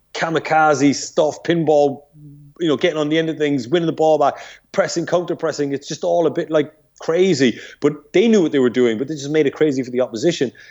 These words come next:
And I don't see that with them now. You know, it's into Thiago, out to the left back, back into Thiago, a little lend pass into midfield. Salah standing on the right wing. By the time he gets it, you know, the fullback is, is touch tight to him, so he can't really do anything.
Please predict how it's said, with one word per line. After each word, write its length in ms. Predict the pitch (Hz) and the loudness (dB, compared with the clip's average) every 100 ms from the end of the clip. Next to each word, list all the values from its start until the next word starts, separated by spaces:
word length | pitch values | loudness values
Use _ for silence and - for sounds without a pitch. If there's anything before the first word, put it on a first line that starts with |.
| _ | _
And 100 | - | -2
I 40 | 190 | 0
don't 80 | 240 | 2
see 280 | - 220 233 | 2 2 4
that 160 | 190 | 4
with 100 | 139 | 2
them 140 | 139 139 | 0 0
now. 160 | 135 135 | 2 2
You 80 | |
know, 100 | 151 | 2
it's 100 | 156 | 2
into 220 | 156 160 160 | 0 -4 -8
Thiago, 680 | - 151 147 147 143 131 143 | -8 -6 -4 -4 0 2 2
out 60 | 143 | 0
to 80 | |
the 100 | 151 | 0
left 260 | 143 139 - | 0 0 0
back, 220 | 147 135 | -2 0
back 200 | 151 139 | -2 0
into 160 | 151 139 | -2 0
Thiago, 580 | 139 143 143 139 139 131 | 2 4 4 4 4 4
a 20 | |
little 300 | 143 151 131 - | 4 0 -2 -6
lend 380 | 139 135 147 143 | -2 2 2 0
pass 280 | - 139 - | -2 -6 -6
into 140 | 135 135 | -6 -2
midfield. 540 | 135 135 139 139 135 - - - | 0 2 4 4 4 -2 -18 -4
Salah 300 | 165 160 147 | 2 2 2
standing 360 | 156 151 143 | 0 0 0
on 140 | 143 143 | 0 2
the 80 | |
right 260 | 135 139 131 | 4 2 2
wing. 460 | 127 143 147 143 135 | 2 4 2 0 0
By 100 | 131 | -2
the 40 | |
time 140 | 135 151 | -2 -4
he 80 | |
gets 420 | 123 160 135 - 147 | -2 -2 -2 -2 0
it, 180 | 135 - - _ _ | 0 -4 -18 _ _
you 80 | 143 | -2
know, 140 | 143 135 | 0 0
the 80 | |
fullback 480 | 135 160 143 143 - | 0 0 0 -2 -2
is, 240 | 127 - - | -4 -4 -12
is 80 | - | -12
touch 320 | - 160 - | -8 -8 -6
tight 280 | - 156 156 | -2 0 0
to 80 | 147 | -2
him, 100 | 143 | -2
so 80 | |
he 40 | 107 | -8
can't 320 | - 160 147 | -4 -4 0
really 300 | 147 151 139 | 2 4 2
do 260 | 131 160 156 | 2 2 4
anything. 520 | 151 131 147 143 143 | 4 2 2 2 0